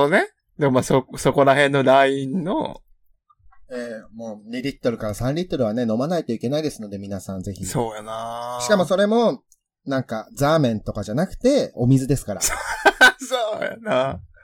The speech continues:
Speaker 1: <laughs>
Speaker 2: ザーメンをね、二リットル飲んでも別に水分補給にはならないと思います。多分、わかんないけど。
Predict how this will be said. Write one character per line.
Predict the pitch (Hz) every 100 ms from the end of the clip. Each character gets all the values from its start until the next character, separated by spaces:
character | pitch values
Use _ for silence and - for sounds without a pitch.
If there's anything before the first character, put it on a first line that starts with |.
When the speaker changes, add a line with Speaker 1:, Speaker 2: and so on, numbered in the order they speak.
| - -
Speaker 1:
<laughs> | 226 302 - 554 _ _ - 359 302 240 196 - _ _ -
Speaker 2:
ザ | 139
ー | 127
メ | 113
ン | 104
を |
ね、 | 107 127
二 | 123
リ | 139
ッ | -
ト | 151
ル | 131
飲 | 151
ん | 202
で | 170
も | 170 185
別 | 131 135
に | 127
水 | 143
分 | 131
補 | 156
給 | 156
に | 113
は |
な | 104 113
ら | 170
な | 202
い | 160
と |
思 | 120 113
い |
ま | 113 120
す。 |
多 | - 147
分、 | 120 -
わ | 120
か | 156 180
ん |
な | 127
い |
け | 110
ど。 | 98